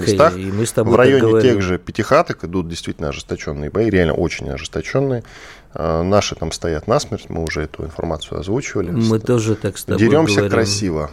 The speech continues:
Speaker 1: Я
Speaker 2: Да.
Speaker 1: просто говорю о том, что я, поскольку каждый день читаю эти статьи,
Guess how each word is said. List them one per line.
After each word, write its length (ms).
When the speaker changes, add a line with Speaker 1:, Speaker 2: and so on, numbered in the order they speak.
Speaker 1:
Я 220
Speaker 2:
Да. 100
Speaker 1:
просто 260
говорю 440
о 40
том, 200
что 280
я, 360
поскольку 320
каждый 360
день 220
читаю 320
эти 120
статьи, 520